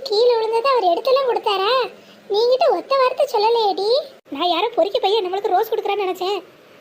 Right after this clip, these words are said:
Speaker 2: ஆனா பார்த்தா அது என் தலையில இருந்து விழுந்த ரோஸை தான் அவர் எடுத்து கொடுத்துருக்காரு.
Speaker 1: ஓஹோ, அப்ப மோதல்ல ஆரம்பிச்சு உங்க கதை காதல்ல முடிய போகுது.
Speaker 2: நீங்க வேறக்கா, அதுக்கு அவர்ட்ட மன்னிப்பு கேட்கணும் இனிமே பார்த்தா நினைச்சேன்.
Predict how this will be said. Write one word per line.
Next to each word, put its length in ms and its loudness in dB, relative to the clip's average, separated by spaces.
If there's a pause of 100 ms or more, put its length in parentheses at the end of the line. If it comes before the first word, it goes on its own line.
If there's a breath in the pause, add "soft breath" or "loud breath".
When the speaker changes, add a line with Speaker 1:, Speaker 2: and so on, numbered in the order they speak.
(220)
Speaker 2:
ஆனா 100 0 (100)
பார்த்தா 200 0
அது 100 -2 (100)
என் 140 -2
தலையில 200 2
இருந்து 180 2
விழுந்த 240 0
ரோஸை 220 0
தான் 100 0
அவர் 180 2
எடுத்து 160 -2
கொடுத்துருக்காரு. 480 2 (640)
Speaker 1:
ஓஹோ, 260 4 (840)
அப்ப 160 -6 (120)
மோதல்ல 400 2 (120)
ஆரம்பிச்சு 360 -2 (140)
உங்க 160 -2 (100)
கதை 140 -2 (100)
காதல்ல 460 0
முடிய 180 0 (100)
போகுது. 220 4 (400)
Speaker 2:
நீங்க 320 2
வேறக்கா, 260 -2 (440)
அதுக்கு 200 -4
அவர்ட்ட 240 -2
மன்னிப்பு 320 -4
கேட்கணும் 320 -4
இனிமே 240 -4
பார்த்தா 260 -4
நினைச்சேன். 320 -4